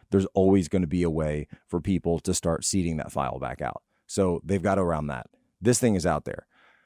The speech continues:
And the story of the leak I think, is probably the biggest part of it right now. What you're seeing on this, look, it's more depraved scenes,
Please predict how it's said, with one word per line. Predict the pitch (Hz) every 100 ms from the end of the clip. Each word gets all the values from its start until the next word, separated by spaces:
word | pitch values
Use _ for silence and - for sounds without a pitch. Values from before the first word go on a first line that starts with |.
| _ _
And | 131 127
the | 113
story | - 214 202
of | 120
the |
leak | 98 113 143 - - _ -
I | 110
think, | 123 117
is | 107
probably | - 113 110
the | 95
biggest | 80 104 113
part | - 101
of | 101
it | 101
right | 101 98
now. | 101 101 98 - _ -
What | 110
you're | 110
seeing | 131 147 143
on | 120
this, | 113 110 - -
look, | - 113 78 - _ _ _ _ _ _ -
it's | 120
more | 131 135
depraved | 110 110 92 80
scenes, | 87 85 85 -